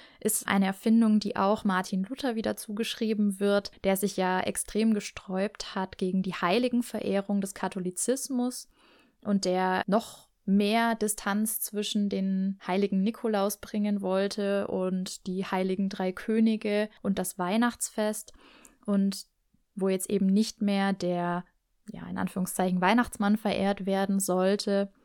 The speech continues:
und auch nicht die heiligen drei Könige, sondern ein verschleiertes Mädchen in weißem Kleid, was noch heute <laughs> über den Nürnberger Christkindlesmarkt fliegt,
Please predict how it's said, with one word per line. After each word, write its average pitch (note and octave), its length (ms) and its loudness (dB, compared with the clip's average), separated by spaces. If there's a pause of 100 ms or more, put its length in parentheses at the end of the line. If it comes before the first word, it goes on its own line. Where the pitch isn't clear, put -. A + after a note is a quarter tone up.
(120)
und G3 180 -4
auch F#3 100 -2
nicht F#3+ 260 -4
die F3+ 120 -2
heiligen F3+ 340 0
drei F3 200 -6
Könige, F#3+ 480 -4
sondern E3+ 400 -8 (160)
ein F3 220 -2
verschleiertes F#3+ 720 0
Mädchen F#3 440 -2
in F3+ 140 0
weißem F3+ 360 -4
Kleid, G#3 640 -2 (640)
was F#3 200 -2
noch F#3 240 -6
heute F#3 340 0
<laughs> G3+ 40 -2
über G3 180 0 (320)
den A3+ 300 6 (280)
Nürnberger G3 520 -2
Christkindlesmarkt G#3+ 1080 -2
fliegt, G#3 640 -4